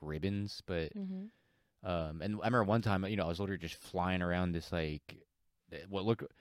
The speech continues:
Speaker 1: the classic thing of what looked like a giant room, like a big egg of a dome or something, but it was, like, m-, massive, but, and I remember, like, flying around this, I remember the, the feeling I had was this thing was showing me around and we were, like, having fun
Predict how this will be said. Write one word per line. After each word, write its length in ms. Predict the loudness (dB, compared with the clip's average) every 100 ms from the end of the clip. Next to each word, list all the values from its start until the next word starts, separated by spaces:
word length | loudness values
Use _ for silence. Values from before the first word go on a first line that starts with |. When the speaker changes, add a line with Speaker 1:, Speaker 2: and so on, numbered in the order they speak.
| _ -10
Speaker 1:
the 80 | -2
classic 480 | 2 4 2 -2
thing 120 | 0 0
of 60 |
what 120 | 0
looked 140 | 2 2
like 120 | 0
a 60 | -2
giant 460 | -2 0 0 0
room, 340 | -2 0 2 0
like 160 | -2
a 40 | -2
big 240 | -2 -2 -6 -18 _ _ _ -4
egg 300 | -2 0 0
of 80 |
a 60 | -2
dome 400 | 0 2 2 0
or 80 | -2
something, 320 | -4 -4 -2
but 100 | 0
it 20 | 0
was, 80 |
like, 160 | -2 -6
m-, 160 | -10 -14 _
massive, 560 | 0 2 2 -2 -6 -4
but, 140 | -2 -4 -8 _ _ _ -2
and 20 |
I 40 | 2
remember, 260 | 4 4
like, 140 | 4 0
flying 400 | -2 2 4 4
around 260 | 2 2
this, 220 | -2 -2 -6
I 40 | 0
remember 240 | 2 2
the, 180 | 0 -2
the 120 | -4
feeling 340 | 0 2 4 2
I 60 |
had 260 | 2 4 4
was 180 | 2 -2
this 220 | -4 -6 _ _ _ _ 0
thing 160 | 2 4
was 220 | 0 -2
showing 360 | 2 4 4 4
me 120 | 2
around 400 | 2 2 4 2
and 100 | 2
we 80 | 2
were, 60 |
like, 200 | 0 -2
having 280 | -2 0 0
fun 440 | 2 4 4 2